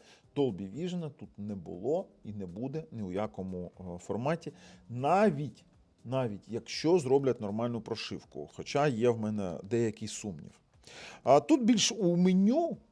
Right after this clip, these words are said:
більш дивитися нічого, окрім того, що заявлені параметри штучного інтелекту, там, наприклад, масштабування, коригування кольору, вони зробили аж у па-, у параметрах розробника More Settings, і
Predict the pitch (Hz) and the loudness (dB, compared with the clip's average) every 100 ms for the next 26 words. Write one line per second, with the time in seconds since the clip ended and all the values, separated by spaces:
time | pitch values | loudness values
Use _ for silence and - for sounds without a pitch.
0 | _ - 110 190 190 117 120 156 160 - | _ -14 -2 -2 -2 -4 -2 -2 -4 -4
1 | 156 156 123 92 87 104 151 170 139 311 | -2 0 -2 -6 -4 -2 0 -2 0 4
2 | 254 196 - 123 143 170 190 135 117 117 | 4 4 0 4 4 8 6 4 -2 -6
3 | 110 - - _ 127 151 147 120 107 104 | -10 -14 -20 _ 2 4 4 2 -6 -8
4 | 104 - 147 - 107 113 131 175 302 349 | -10 -8 -8 -6 -4 -4 2 4 4 2
5 | - 143 120 120 120 120 95 98 101 - | 0 -6 -6 -6 -6 -6 -6 -8 -10 -6
6 | 104 120 156 269 226 170 123 113 107 - | -6 -4 -2 0 0 0 -2 -2 -2 -6
7 | - 147 156 165 175 147 120 117 226 269 | 2 6 8 10 10 10 4 2 4 10
8 | 208 165 131 143 175 226 139 135 131 156 | 12 12 6 2 4 4 6 6 8 10
9 | 185 170 143 - 135 - - _ 143 143 | 12 12 12 10 4 4 -6 _ 4 6
10 | 127 - - 151 147 143 156 165 135 117 | 4 0 6 10 10 12 12 12 10 2
11 | 120 135 127 143 180 175 127 110 107 147 | 2 2 2 8 10 10 6 0 0 4
12 | 170 - - 165 202 208 113 - 117 | 4 2 4 6 6 2 -8 -8 -12